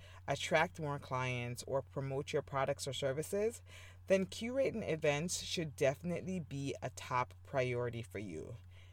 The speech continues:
Yes, social media is a great way of achieving these goals as well, but think about the difference between interacting with someone that you admire online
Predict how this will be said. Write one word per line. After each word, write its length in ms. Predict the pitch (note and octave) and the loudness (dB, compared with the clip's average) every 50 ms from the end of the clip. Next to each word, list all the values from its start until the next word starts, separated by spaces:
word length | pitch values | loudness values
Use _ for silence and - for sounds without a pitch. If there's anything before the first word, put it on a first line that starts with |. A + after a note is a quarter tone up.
| - - - - - - | -18 -20 -18 -14 -10 -8
Yes, 580 | D3 D3+ F#3+ F#3 D#3+ B2+ C2 - - - - - - | 0 6 8 8 8 8 4 0 -4 -8 -10 -12 -12
social 500 | - - - - E3 F#3 G3 - B3 A#3 | -12 -6 2 4 4 4 6 6 6 6
media 360 | A3 G#3 G3 F#3+ F3 F3 D#3+ | 6 4 2 4 6 6 6
is 280 | - - C#3+ D3+ C3+ - | 6 6 2 0 0 0
a 100 | - C#3+ | 0 0
great 380 | C#3 B2+ - C#3 C#3 D3+ B2+ - | 0 0 0 2 2 2 2 2
way 280 | - D3 C3+ C3+ C#3 - | 0 0 2 2 2 2
of 260 | - - B2+ C3 - | 0 0 -2 -2 -2
achieving 500 | - A#2+ - - C#3+ D3 C3+ C3 C3 B2+ | -6 -6 -6 -6 -6 -4 -4 -2 -2 -2
these 320 | A#2 - B2 B2 B2 A#2 - | -4 -4 -4 -6 -6 -6 -4
goals 420 | - A#2+ B2+ B2+ C3 F#3 G#3+ - | -2 0 2 2 4 2 2 0
as 200 | - B2+ C#3 C3+ | 0 -2 0 0
well, 400 | C3 B2+ B2+ C3 D3 F#3 A3 A#3 - - - - - - - - - | 2 2 4 4 4 4 2 0 -2 -12 -16 -16 -16 -16 -8 0 4
but 120 | - G3 | 4 4
think 260 | - - B3 C4+ D4+ | 4 4 0 2 2
about 300 | F4+ E4 - C4+ C4 A#3 | 2 4 6 6 6 6
the 80 | G#3 G3 | 4 2
difference 500 | - E3 D#3 D#3+ - - F3 E3 E3+ - | 4 4 2 2 2 0 0 0 0 -2
between 600 | - D3 D3+ - - D#3+ D3 C#3+ C#3+ C#3 C3+ C3+ | -4 -6 -6 -6 -4 -2 -2 0 0 -2 -2 -4
interacting 760 | - - C#3 D#3+ - F3+ F3+ D#3+ D3+ D#3 - - - F3 E3 | -4 -4 -4 -4 -2 0 0 2 2 0 0 -4 -4 -2 -2
with 140 | D#3+ D3+ - | -2 -4 -2
someone 380 | - D3 C3+ C3+ C#3+ C#3+ C#3+ C#3+ | 0 0 0 0 0 -2 0 2
that 260 | C#3+ C3+ C3 - - | 2 2 2 0 -4
you 120 | C#3+ A2 | -2 0
admire 480 | G#2+ B2+ B2+ C3 B2+ B2 B2+ B2+ C3 A#2+ - | 0 0 0 0 0 0 2 2 0 0 -2
online 560 | A#2+ B2 A#2+ A#2+ A#2 A#2+ B2+ C#3 D3 F3+ G3+ | -2 -4 -2 -2 -2 0 0 0 0 0 -2